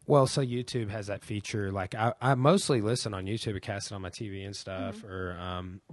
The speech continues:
Speaker 1: but it, I'm actually starting to do more audio. Like, I just listened to this, um,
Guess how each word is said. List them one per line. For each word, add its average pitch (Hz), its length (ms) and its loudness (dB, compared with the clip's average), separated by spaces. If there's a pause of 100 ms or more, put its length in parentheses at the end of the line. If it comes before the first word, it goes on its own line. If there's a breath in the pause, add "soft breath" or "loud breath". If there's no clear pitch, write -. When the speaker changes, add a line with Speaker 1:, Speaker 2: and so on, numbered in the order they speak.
(320)
Speaker 1:
but 107 460 -2
it, 131 180 -10
I'm 110 220 2
actually 107 260 0
starting 95 440 -4
to 87 60 -4
do 92 200 -6
more 85 240 -6
audio. 87 440 -4
Like, 82 240 -6
I 90 100 -6
just 90 220 -6
listened 90 300 -8
to 87 60 -6
this, - 280 -6
um, 85 480 -10